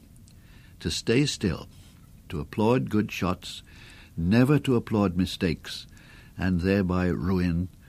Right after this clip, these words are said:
the tournament's reputation for sportsmanship and good manners. Now, surely, as a sporting event in the nineteen eighties, this is,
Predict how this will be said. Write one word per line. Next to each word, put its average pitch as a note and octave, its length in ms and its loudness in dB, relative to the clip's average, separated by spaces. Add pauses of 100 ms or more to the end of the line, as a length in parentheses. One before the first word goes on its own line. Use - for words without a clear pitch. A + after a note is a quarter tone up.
(420)
the F2 140 -6
tournament's F2 580 0
reputation E2 760 -4
for D2+ 300 -6 (240)
sportsmanship D#2+ 840 -8 (540)
and E2+ 180 -2
good F#2 220 0
manners. G#2+ 500 -2 (1300)
Now, - 120 -10
surely, G#2+ 520 0
as F2 200 -8
a E2 80 -4
sporting B2+ 460 -2
event G2+ 400 0
in D2+ 100 -6
the B1+ 80 -10
nineteen D2+ 580 -4
eighties, F#2+ 500 -4
this A#2+ 320 -2
is, G2 440 -2